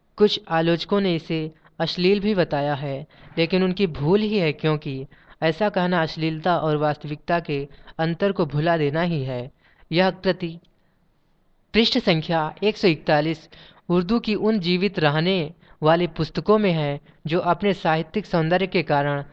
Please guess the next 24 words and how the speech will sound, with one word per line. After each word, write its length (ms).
सदैव 460
आकर्षित 520
करती 320
रहेंगी। 560
यह 220
एक 240
सुयोजित 580
कहानी 460
है। 280
उदाहरण 480
के 120
लिए 180
कुछ 400
शेर 320
लेने 380
से 360
इसकी 520
विशेषताओं 680
का 120
अनुभव 360
नहीं 260
किया 240
जा 120
सकेगा। 580